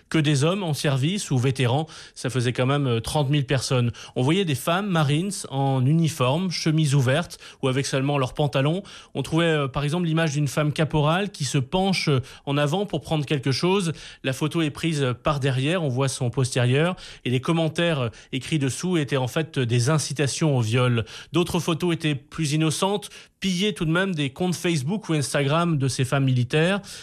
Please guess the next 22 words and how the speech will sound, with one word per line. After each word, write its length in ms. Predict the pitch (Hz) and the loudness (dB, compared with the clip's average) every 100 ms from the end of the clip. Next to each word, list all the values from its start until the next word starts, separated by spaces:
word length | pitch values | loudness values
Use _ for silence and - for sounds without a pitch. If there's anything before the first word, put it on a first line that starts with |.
| - | -10
et 200 | 135 135 | -4 -2
toutes, 480 | 127 - 220 226 - | -4 -2 -2 -2 -6
y 100 | - | -6
compris 280 | 147 165 - | -2 0 2
les 100 | 160 | 0
plus 200 | - 143 | 0 0
explicites, 500 | 143 - 127 - 190 | -2 -2 -2 -2 0
étaient 220 | 143 151 | 0 0
partagées 520 | 147 208 - 156 127 165 | 0 -2 0 2 4 4
au 80 | |
sein 160 | 151 143 | 2 0
de 60 | 127 | 0
ce 120 | 123 | 0
groupe 320 | 110 160 - - - - - | 2 2 0 -10 -16 -14 -4
avec 200 | 117 127 | -2 0
parfois 320 | 135 - 151 | -2 -2 2
le 120 | 139 131 | 2 4
nom, 340 | 151 180 214 | 4 2 0
le 180 | 147 131 | -2 -2
grade, 440 | 117 151 185 180 | 0 2 2 0
la 100 | 143 | -2
base 380 | 120 185 190 | 0 2 2